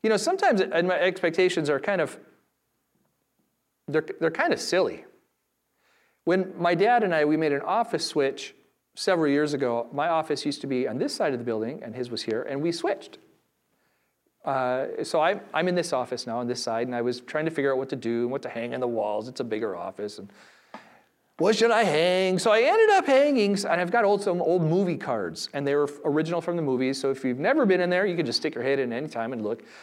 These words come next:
But there's movie posters and movie cards from these movies.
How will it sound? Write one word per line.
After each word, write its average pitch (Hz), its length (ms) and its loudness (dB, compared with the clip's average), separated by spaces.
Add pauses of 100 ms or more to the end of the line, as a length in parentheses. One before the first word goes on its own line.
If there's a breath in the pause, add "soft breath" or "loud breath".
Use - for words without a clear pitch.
(160 loud breath)
But 175 120 2
there's 208 180 6
movie 294 320 6
posters 147 560 0
and 135 100 -2
movie 160 220 2
cards 135 280 0
from 143 120 -2
these 165 160 2
movies. 208 420 2